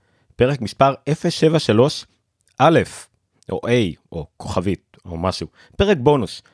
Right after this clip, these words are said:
בכל מקרה. הפרק הזה הוקלט תוך כדי,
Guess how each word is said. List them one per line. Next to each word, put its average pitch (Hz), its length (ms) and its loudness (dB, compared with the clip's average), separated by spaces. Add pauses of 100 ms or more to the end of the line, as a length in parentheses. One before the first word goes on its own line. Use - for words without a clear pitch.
(140)
בכל 120 220 2
מקרה. 98 240 -4 (540)
הפרק 185 340 0
הזה 160 200 4
הוקלט - 520 0 (640)
תוך 127 220 0
כדי, 170 360 4